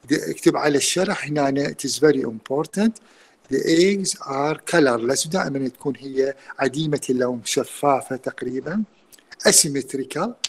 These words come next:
تكون غير متناظرة الجانبين. One side يكون being f-، little، little flattened، يعني، آه، مسطح قليلًا. And the eggs take the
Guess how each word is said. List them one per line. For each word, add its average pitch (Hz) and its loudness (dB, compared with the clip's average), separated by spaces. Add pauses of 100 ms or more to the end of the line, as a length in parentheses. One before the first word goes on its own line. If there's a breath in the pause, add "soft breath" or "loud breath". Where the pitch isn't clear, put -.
(160 loud breath)
تكون 131 -4
غير 135 2
متناظرة 127 -4 (240)
الجانبين. 127 -4 (680 soft breath)
One 208 2 (180)
side 185 -6
يكون 143 -6 (480 soft breath)
being 170 -6
f-، - -6 (520)
little، 139 0
little 165 -2 (160)
flattened، 139 -4
يعني، 131 -6 (320 loud breath)
آه، - -10 (160)
مسطح - -12 (220)
قليلًا. 151 2 (1300 loud breath)
And 143 -2
the 127 2 (180)
eggs 196 -2 (160)
take 165 2
the 135 2